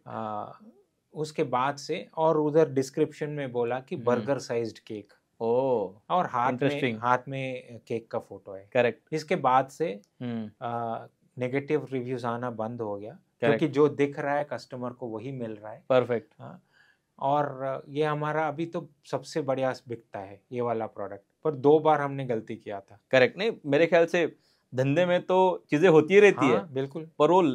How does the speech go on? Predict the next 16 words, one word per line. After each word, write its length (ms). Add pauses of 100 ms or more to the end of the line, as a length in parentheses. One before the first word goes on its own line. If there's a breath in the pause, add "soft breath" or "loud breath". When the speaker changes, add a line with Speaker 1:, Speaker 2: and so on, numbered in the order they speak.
(240)
Speaker 2:
लर्निंग 500
करके, 380
Speaker 1:
हम्म। 360 (280)
Speaker 2:
मतलब 200
हम 160
लोग 180
भी 80
हमेशा 320
बोलते 300
हैं 120
कि 80
जब 280
भी 160
कस्टमर 500
का 120
नेगेटिव 580